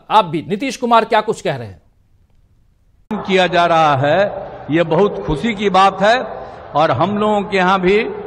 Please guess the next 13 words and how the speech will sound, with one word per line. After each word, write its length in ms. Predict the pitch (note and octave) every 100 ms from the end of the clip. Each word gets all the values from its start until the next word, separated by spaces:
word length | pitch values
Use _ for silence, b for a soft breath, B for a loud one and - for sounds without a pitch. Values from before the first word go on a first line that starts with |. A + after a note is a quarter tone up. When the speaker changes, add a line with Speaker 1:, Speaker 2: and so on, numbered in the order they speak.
| -
Speaker 2:
बहुत 400 | A2+ C#3+ A3 -
सारा 220 | G3 F#3+ F#3
काम 400 | F#3 F3+ G3 F#3+
जो 120 | F3+
चल 240 | - F#3
रहा 400 | G3 G3 G3 G3+
है 120 | A#3 G3 - - -
वो 120 | E3+
काम 360 | F3 F#3+ G3+ G3
ये 120 | F#3
तेजी 360 | - F3 F#3+
से 140 | F3+ F#3+
कराएंगे। 920 | F3+ D#3 E3 F#3 G3 A#3 A3+ -